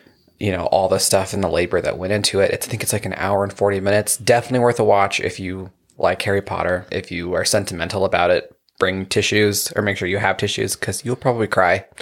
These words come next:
It's a very heartwarming, very heartfelt things. And it's just really cool to see the actors and how close, like, friendships they de-, they developed with each other. And they all seem like really good, genuine people,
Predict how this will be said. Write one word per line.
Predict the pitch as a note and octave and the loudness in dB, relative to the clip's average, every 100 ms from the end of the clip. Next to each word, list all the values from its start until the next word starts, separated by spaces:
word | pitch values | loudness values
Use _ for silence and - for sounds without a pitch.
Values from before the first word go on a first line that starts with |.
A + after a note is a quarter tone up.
| - - - - - | -16 -16 -16 -18 -8
It's | G2+ | 0
a | |
very | G#2 | 2
heartwarming, | G2 - G#2+ - - - F2 F#2+ F2 F2 F2 G2+ _ - | 2 0 -2 -2 -16 -4 -2 -2 -2 -4 -6 -10 _ -8
very | - | -6
heartfelt | G2 - - - - - - - _ _ - - - | -2 -2 0 0 0 -2 -10 -12 _ _ -20 -20 -4
things. | - - D2 - | -2 -2 -2 -2
And | - D#2 - - - - - - | -2 -4 -6 -12 -16 -20 -16 -2
it's | A#2 | 0
just | C3 - | 0 2
really | C#3+ | 2
cool | C3+ C#3 | 4 2
to | G#2+ | 2
see | G#2 G2+ | 0 0
the | G2+ | 0
actors | G#2 - G2+ | 0 0 -4
and | G2 | -4
how | G2 G2 F#2+ | -2 0 0
close, | - - G2 - - - _ _ _ _ _ | -2 -2 0 0 -4 -8 _ _ _ _ _
like, | G2 F#2+ - | -4 -4 -4
friendships | - G2 - - - | -4 -2 -2 -4 0
they | G#2 | 0
de-, | G#2 - _ - | 0 -8 _ -2
they | A2+ | 0
developed | A2 A2 G#2 G#2+ | 2 4 2 2
with | - | -4
each | A2 A#2 | 0 4
other. | A2+ B2 C3 _ _ _ _ _ _ _ _ | 4 2 -4 _ _ _ _ _ _ _ _
And | - A2 | -4 -2
they | - | 2
all | A2 A2+ | 2 2
seem | - | -2
like | A2 G2+ | -2 -4
really | G#2 G2+ - | -4 -6 -4
good, | - G2+ G#2 G#2 | 0 2 0 -2
genuine | G2+ G#2 G#2 G2 | -4 -2 -4 -6
people, | - G#2 - A2+ A#2 | -8 -4 2 2 2